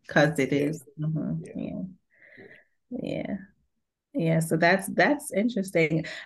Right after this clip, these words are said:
Speaker 1: I, when you said, um, that David had a righteous spirit, I suddenly thought of that prayer that he prayed, uh, or, or that Psalm, Tehillim, where he says, "Create in me a clean heart,
Speaker 2: Yeah.
Speaker 1: oh yeah, and renew a right spirit within me,"
Speaker 2: Yeah.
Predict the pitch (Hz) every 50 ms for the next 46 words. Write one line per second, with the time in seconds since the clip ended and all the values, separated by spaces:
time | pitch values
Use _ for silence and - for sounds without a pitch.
0 | - - 190 185 196 208 233 254 262 262 254 220 208 147 165 190 185 180 175 160
1 | - _ _ - 165 165 160 160 - 180 160 160 165 180 190 190 185 196 - _
2 | _ _ - 190 185 170 156 143 151 170 185 214 226 185 180 - - - 175 170
3 | 165 165 160 - 170 170 170 165 160 160 160 160 160 156 151 156 - - 208 208
4 | 196 170 165 175 190 202 190 160 160 165 170 165 165 170 170 156 151 160 160 160
5 | - - - - 135 - - - - 156 151 151 151 156 151 151 - - 160 170
6 | 165 170 170 165 165 170 160 160 160 160 160 160 160 165 165 165 _ _ _ _
7 | _ - 160 156 160 160 151 151 156 - - 160 160 160 160 160 160 160 156 147
8 | 151 - - 160 160 165 170 170 165 170 165 170 170 _ _ _ _ _ _ _
9 | _ - 196 190 - 156 160 160 156 151 156 160 151 156 160 160 160 160 160 160
10 | 160 156 156 156 160 160 160 - - - 160 165 165 170 180 - 165 160 165 165
11 | 170 170 170 175 180 185 185 185